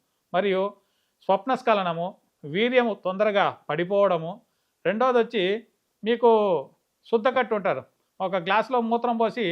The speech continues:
నైట్ ఓ ఇట్లా ప-, పట్టామనుకోండి, కింద మడ్డిలాగా శుద్ధంగా తెల్లగా కూర్చో ఉంటుంది, ఆ సమస్య కావచ్చు. ఒక బా-, గ్లాసులు బా-, గాజు బాటల్లో బా-, గ్లాసులో మూత్రం పోసి వదిలేస్తే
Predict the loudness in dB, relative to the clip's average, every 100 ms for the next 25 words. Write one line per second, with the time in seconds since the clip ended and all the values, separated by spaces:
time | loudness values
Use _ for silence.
0 | -2 -6 _ -8 -6 -4 -4 -2 -2 -4
1 | -4 -2 -2 -2 -2 -2 -2 -2 -2 -4
2 | -8 _ _ _ -6 -4 2 4 4 2
3 | -4 -2 2 4 2 0 -4 -2 -2 -2
4 | -6 -4 -2 -4 -4 -8 -4 -4 -4 -12
5 | -20 _ _ _ _ -2 2 4 2 -2
6 | -4 -2 0 0 -4 -12 -12 _ _ _
7 | 0 2 4 4 4 2 2 0 -2 -2
8 | 0 2 0 0 2 2 4 2 2 -4
9 | -2 2 2 0 -2 -4 -2 -2 -2 -6
10 | _ _ _ _ -2 0 0 0 -2 -2
11 | 0 0 0 -2 0